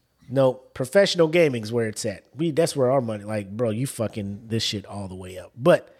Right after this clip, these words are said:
that's neither here nor there. Um, yeah, I knew we was gonna get way off topic on that shit. Uh, but I did mention <laughs> the merch. Uh, if you can see, uh, uh, we got something on the way.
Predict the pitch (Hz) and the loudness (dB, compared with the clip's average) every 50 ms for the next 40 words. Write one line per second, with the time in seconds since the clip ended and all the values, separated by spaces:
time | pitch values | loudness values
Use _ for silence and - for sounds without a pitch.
0 | _ _ _ _ - 196 185 180 175 151 135 120 117 120 120 113 110 110 104 101 | _ _ _ _ 0 0 2 2 2 2 2 2 0 -2 -2 -2 -4 -4 -4 -4
1 | 104 101 101 104 - _ _ _ _ - - - _ _ 143 151 160 160 160 160 | -4 -4 -4 -6 -8 _ _ _ _ -20 -20 -20 _ _ 2 4 6 6 6 4
2 | 160 160 151 160 - _ - 135 117 107 113 131 - 160 160 147 131 120 117 117 | 4 0 -4 -10 -16 _ -6 -4 -4 -4 -4 -6 -4 -2 -2 0 0 0 0 -2
3 | 113 110 107 101 101 101 101 98 95 107 110 104 95 95 92 - 98 92 90 - | -4 -4 -4 -6 -6 -6 -8 -8 -8 -6 -6 -6 -6 -8 -10 -12 -14 -14 -14 -16
4 | 98 - 95 95 98 98 95 - - - 98 92 - _ _ _ _ _ _ _ | -16 -16 -14 -12 -10 -10 -10 -10 -12 -14 -14 -16 -18 _ _ _ _ _ _ _
5 | _ _ _ _ _ _ _ _ _ _ _ - - - - 139 139 135 127 127 | _ _ _ _ _ _ _ _ _ _ _ -18 -16 -10 -8 -6 -4 -4 -4 -2
6 | 135 170 190 196 190 226 226 180 175 214 214 220 - 214 214 202 - - - - | 2 4 4 6 6 6 4 6 6 4 4 4 2 -2 -4 -4 -8 -12 -16 -18
7 | - - - 135 139 143 156 190 196 - - - - - - _ _ - 143 147 | -18 -4 0 0 4 6 6 6 6 2 -2 -8 -12 -12 -14 _ _ 0 2 4
8 | 151 147 143 - 139 135 151 190 190 - 151 143 - - - 170 180 180 185 190 | 4 4 4 2 -2 -6 -6 -6 -6 -6 -6 -6 -4 -2 0 2 2 2 0 -2
9 | 185 - _ _ _ _ _ _ _ _ - 143 139 143 147 147 147 147 143 139 | -4 -8 _ _ _ _ _ _ _ _ -12 -8 -6 -6 -4 -4 -4 -4 -6 -6
10 | 139 - _ _ _ _ _ _ _ _ _ - - - - _ _ _ _ _ | -8 -12 _ _ _ _ _ _ _ _ _ -20 -20 -20 -20 _ _ _ _ _
11 | _ _ _ _ _ _ _ _ _ _ - 123 120 120 120 120 131 151 143 151 | _ _ _ _ _ _ _ _ _ _ -10 -8 -6 -6 -4 -4 -2 0 2 2
12 | 143 135 - - 165 151 143 147 147 143 139 135 131 131 151 170 190 220 320 320 | 2 2 0 0 0 0 2 2 2 2 4 4 4 6 6 6 6 4 2 0